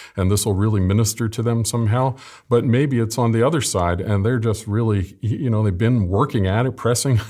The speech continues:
<laughs> on toward the heavenly calling, but this should become an exhortation and an encouragement then that, yeah, you're on the right path, doing the right thing, keep doing it.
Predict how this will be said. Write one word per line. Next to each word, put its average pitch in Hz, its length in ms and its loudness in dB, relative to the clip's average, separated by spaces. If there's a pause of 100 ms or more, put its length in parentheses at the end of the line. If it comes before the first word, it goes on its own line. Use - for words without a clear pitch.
(140)
<laughs> - 220 -20
on 127 340 4
toward 107 300 2
the 98 80 2
heavenly 104 280 0
calling, 117 360 0
but 113 180 -2
this 143 100 -2
should 135 280 -6
become 131 400 -4 (320)
an 120 100 2
exhortation 127 800 -2
and 95 120 0
an 98 120 2
encouragement 104 720 -2
then 92 160 0
that, 92 200 -2
yeah, 147 200 0
you're 92 200 2
on 139 160 4
the 139 60 2
right 131 240 0
path, 143 340 -2
doing 123 220 2
the 135 60 0
right 135 260 0
thing, 156 300 0
keep 156 320 -2
doing 170 240 2
it. 90 200 -6